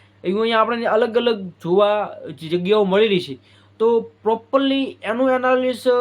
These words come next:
જોઈએ તો આપણે properly એનાલિસમાં સોળસો ને સાસઠ જેવી જગ્યાઓ છે, એ આપણને જોવા મળી રહી છે મિત્રો. સોળસો અને, એક મિનિટ, સોળસો અને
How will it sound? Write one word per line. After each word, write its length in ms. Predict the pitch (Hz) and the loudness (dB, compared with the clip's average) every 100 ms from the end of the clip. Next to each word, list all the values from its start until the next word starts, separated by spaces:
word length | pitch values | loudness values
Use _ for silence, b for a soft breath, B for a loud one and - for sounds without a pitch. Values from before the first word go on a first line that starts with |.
| 240 | -2
જોઈએ 500 | 175 180 226 202 135 | -2 0 2 0 -2
તો 200 | 143 196 | -6 -4
આપણે 280 | 196 202 220 | -2 -2 -4
properly 400 | 202 214 208 220 | -4 -6 -6 -4
એનાલિસમાં 600 | 214 208 208 202 208 208 | -2 -2 -4 -4 -4 -6
સોળસો 520 | 190 196 202 202 208 | -6 -4 -4 -4 -8
ને 100 | 202 | -8
સાસઠ 440 | 196 185 180 190 180 | -6 -4 -4 -4 -8
જેવી 340 | 160 180 180 | -2 0 0
જગ્યાઓ 500 | 143 143 156 180 156 | -4 -6 0 0 0
છે, 240 | 135 160 b b b | -6 -12 b b b
એ 120 | 170 | -4
આપણને 440 | 170 156 156 156 156 | 0 0 -2 -6 -6
જોવા 220 | 139 147 | -6 -4
મળી 220 | 143 165 | -4 -6
રહી 100 | 165 | -8
છે 100 | 170 | -10
મિત્રો. 280 | 151 147 175 | -10 -10 -10
સોળસો 560 | 175 156 160 160 160 156 | -10 -12 -12 -12 -10 -8
અને, 280 | 156 185 196 _ _ _ _ | -8 -10 -14 _ _ _ _
એક 200 | 143 135 | -16 -12
મિનિટ, 200 | 139 160 - _ _ _ _ _ _ _ - | -10 -12 -16 _ _ _ _ _ _ _ -12
સોળસો 580 | 170 180 180 190 190 - - | -6 -4 -4 -6 -8 -8 -12
અને 340 | 156 165 | -10 -10